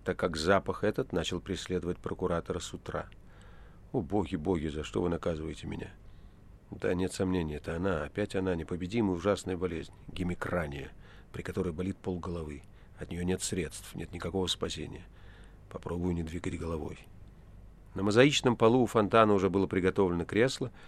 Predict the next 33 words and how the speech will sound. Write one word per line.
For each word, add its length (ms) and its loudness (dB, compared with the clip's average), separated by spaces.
и 40 -4
прокуратор, 560 6
не 140 4
глядя 260 4
ни 80 4
на 140 0
кого, 260 2
сел 340 0
в 60 -4
него 220 2
и 20 2
протянул 460 2
руку 180 2
в 80 -6
сторону. 460 -2
Секретарь 440 6
почтительно 540 2
вложил 320 6
в 60 4
эту 160 0
руку 240 -2
кусок 320 0
пергамента. 720 2
Не 60 2
удержавшись 640 6
от 80 2
болезненной 460 4
гримасы, 540 2
прокуратор 520 6
искоса 500 -2
бегло 440 4
проглядел 440 2
написанное, 720 0